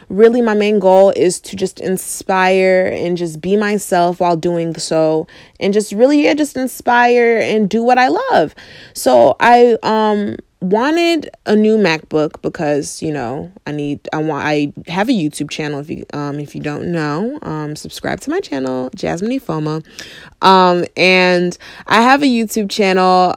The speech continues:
um, and I just need a new computer to just edit my videos on. Um, I have a MacBook twenty sixteen, but for whatever reason, like, it's just, I just need a new MacBook. And I've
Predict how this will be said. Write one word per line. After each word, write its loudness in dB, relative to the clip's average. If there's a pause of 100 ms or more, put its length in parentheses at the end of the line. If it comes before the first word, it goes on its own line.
um, 0
and -2 (920)
I 6
just 2
need 6
a 6
new 4
computer 2
to -4
just -8 (120)
edit 0
my -4
videos 0
on. -4 (140)
Um, -4
I -4
have -4
a -2
MacBook -4
twenty -8
sixteen, -8
but -10
for -8
whatever -4
reason, -6
like, -12
it's -8
just, -10
I -4
just -10
need -10
a -14
new -8
MacBook. -12 (520)
And 4
I've 2